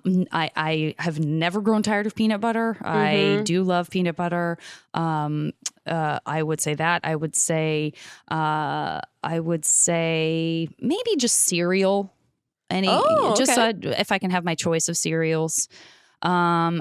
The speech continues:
Speaker 1: and then I'm gonna go, I think I'm gonna go old school kid Janet because I, I'm sure that I w-, probably wouldn't choose this now, but I wanna do myself a fav-, my younger self a favor and say peanut M and Ms.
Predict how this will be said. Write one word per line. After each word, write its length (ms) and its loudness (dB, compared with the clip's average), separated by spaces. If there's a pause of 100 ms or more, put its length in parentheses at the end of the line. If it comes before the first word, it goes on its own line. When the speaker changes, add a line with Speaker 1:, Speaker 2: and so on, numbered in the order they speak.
Speaker 1:
and 260 2
then 840 2 (640)
I'm 160 2
gonna 240 2
go, 500 2
I 60 0
think 160 -2
I'm 60 0
gonna 120 4
go 420 4
old 320 0
school 460 2
kid 340 2
Janet 440 -2
because 320 -2
I, 220 -2 (160)
I'm 160 0
sure 500 2
that 160 0
I 180 2
w-, 280 -8
probably 300 0
wouldn't 340 0
choose 180 -2
this 200 -2
now, 260 0
but 300 -2 (260)
I 60 -2
wanna 200 2
do 240 2
myself 540 0
a 60 -2
fav-, 280 -2
my 120 0
younger 260 -2
self 240 -4
a 40 -6
favor 360 -2
and 200 -4
say 200 -2
peanut 320 -4
M 120 -4
and 180 -8
Ms. 260 -6